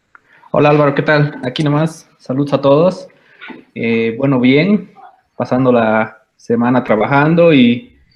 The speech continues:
como siempre, ya fin de semana seguimos con la tecnología. Eh, ni fin de semana se descansa. Y ese es el, creo que la vida nuestra, ¿no? El,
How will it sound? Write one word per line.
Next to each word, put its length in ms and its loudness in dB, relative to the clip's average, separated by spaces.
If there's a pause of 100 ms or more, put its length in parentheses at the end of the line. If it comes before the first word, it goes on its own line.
(360)
como 260 -6
siempre, 360 0
ya 420 0
fin 140 2
de 80 4
semana 580 0 (1200)
seguimos 460 2
con 240 0
la 100 0
tecnología. 580 0 (440)
Eh, 760 0
ni 200 4
fin 160 2
de 80 2
semana 300 2
se 100 2
descansa. 500 0 (540)
Y 80 0
ese 160 0
es 80 -2
el, 480 2 (400)
creo 160 2
que 80 2
la 100 4
vida 220 4
nuestra, 320 0
¿no? 200 2
El, 280 2